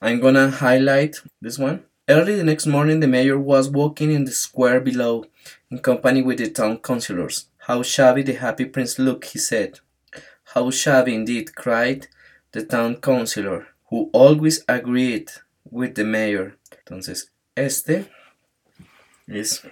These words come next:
that's, that's the politician way of thinking. Okay. Ento-, entonces ahí tengo dos, eh, anotaciones que si voy a, al listado,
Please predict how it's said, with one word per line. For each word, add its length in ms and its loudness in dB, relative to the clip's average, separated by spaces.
that's, 420 -8
that's 240 -6
the 340 -12
politician 1400 -10
way 420 -10
of 100 -12
thinking. 520 -14
Okay. 320 -16
Ento-, 400 -6
entonces 540 2
ahí 160 4
tengo 560 4
dos, 840 4
eh, 320 0
anotaciones 880 0
que 420 0
si 720 -2
voy 460 2
a, 200 8
al 380 4
listado, 640 4